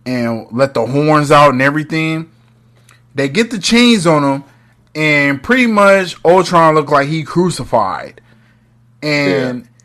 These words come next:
Speaker 1: this is the part I was talking about where it super reminded me of when they was trying to get the glove off of Thanos in Infinity War. So,
Speaker 2: Yeah.
Speaker 1: do you see the, you know the parallel I'm talking about now?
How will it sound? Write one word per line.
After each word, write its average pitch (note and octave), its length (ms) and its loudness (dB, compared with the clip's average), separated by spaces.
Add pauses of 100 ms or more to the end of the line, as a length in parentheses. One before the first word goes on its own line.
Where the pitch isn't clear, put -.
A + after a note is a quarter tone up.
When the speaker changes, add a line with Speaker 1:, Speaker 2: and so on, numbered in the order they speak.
(140)
Speaker 1:
this E3+ 260 0
is E3+ 60 -8
the E3+ 100 2
part E3 300 4
I D3+ 140 4
was C#3+ 160 -2
talking D3+ 320 0
about B2 340 0
where B2 200 -2
it B2+ 220 -4
super D3 480 -4
reminded B2+ 580 0
me C3 280 -6
of A#2+ 200 -6
when A#2+ 140 -2
they A#2+ 100 0
was A2+ 120 -6
trying A#2+ 200 -4
to A#2+ 40 -4
get G#2+ 180 -10
the G#2+ 60 -12
glove A2+ 340 -2
off G#2+ 180 -6
of G2+ 120 -16
Thanos A2 460 -6
in G#2 140 -10
Infinity C3+ 520 -8
War. - 520 -12 (680)
So, D3 220 0
Speaker 2:
Yeah. A#2 160 -4 (440)
Speaker 1:
do C3 80 -4
you C#3+ 120 -4
see D#3+ 160 -2
the, C#3 240 -4
you C#3+ 140 -6
know D3 200 2
the C3 80 0
parallel C#3 400 2
I'm C3 100 -4
talking C#3 240 -2
about C3 240 -2
now? C#3 340 -4